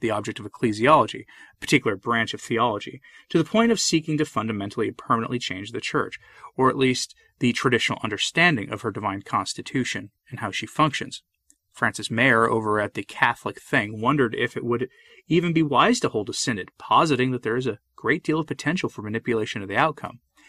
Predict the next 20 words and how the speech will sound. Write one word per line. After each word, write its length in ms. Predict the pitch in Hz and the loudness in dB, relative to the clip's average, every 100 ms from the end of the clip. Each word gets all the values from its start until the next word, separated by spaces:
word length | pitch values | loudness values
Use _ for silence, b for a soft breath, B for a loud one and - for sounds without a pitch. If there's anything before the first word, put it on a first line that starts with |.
| b b | b b
Given 220 | - 113 104 | 0 0 0
the 140 | 98 | 0
evidence, 400 | 135 117 117 - - | 2 2 -4 -6 -4
strongly 580 | - - 107 165 131 | -4 2 4 4 2
suggests 480 | 120 107 107 101 - | -2 -4 -4 -4 -4
that 160 | - - | -8 -6
the 160 | 104 - | -6 0
outcome 300 | 127 139 127 | 0 0 -6
of 60 | 98 | -6
the 60 | |
synod 380 | 101 - 139 107 | -4 -2 0 -2
on 120 | 110 | -6
the 60 | 95 | -10
family 480 | - 143 135 113 101 | -4 0 0 0 -6
and 140 | 104 | -6
youth 280 | 113 135 135 | -2 -2 -2
had 120 | 104 | -4
already 480 | 101 110 117 123 107 | -6 -4 -2 -2 -2
been 220 | - 110 | -8 -6
written, 320 | 117 139 104 | -4 -4 -8